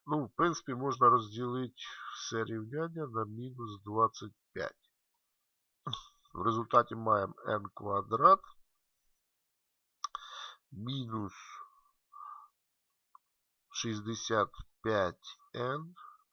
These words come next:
плюс чотириста п'ятдесят шість дорівнює нулю.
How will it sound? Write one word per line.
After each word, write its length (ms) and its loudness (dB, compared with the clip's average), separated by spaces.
плюс 440 -6
чотириста 580 -4
п'ятдесят 600 -6
шість 480 -8
дорівнює 520 -6
нулю. 280 -14